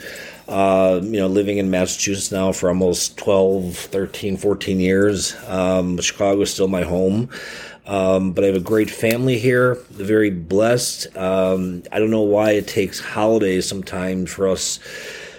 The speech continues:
to have to take stock and be appreciative for the things that we have in our lives. Um, but I am very grateful, I'm sure Julie is as well, for the, the large audience that we have.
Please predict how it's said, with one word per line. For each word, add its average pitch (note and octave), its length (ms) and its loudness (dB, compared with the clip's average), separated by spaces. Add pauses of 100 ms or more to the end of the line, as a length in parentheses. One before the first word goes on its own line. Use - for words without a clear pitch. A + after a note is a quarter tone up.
(260)
to A#2 160 4
have A#2 340 0
to G2+ 200 0
take G2+ 320 0
stock G#2+ 560 0 (300)
and G2 480 2
be G#2 140 4
appreciative F#2+ 720 0
for G2 220 -2
the E2 100 -4
things F#2+ 360 0
that G2 120 4
we F2+ 180 2
have F#2+ 420 2
in F#2+ 180 -4
our F2 180 -2
lives. E2 840 -2 (120)
Um, E2 640 -2 (120)
but - 120 2
I G2 160 2
am G#2+ 120 2
very G2+ 240 2
grateful, F#2+ 580 2
I'm F2 120 0
sure F#2 240 -2
Julie F#2+ 340 0
is F2 120 0
as F2 120 -6
well, F#2+ 400 2 (400)
for F#2+ 320 2
the, F#2 180 0
the F2 300 -4
large G2+ 440 2
audience F#2+ 440 2
that F2+ 180 -2
we F2 140 0
have. F2+ 560 0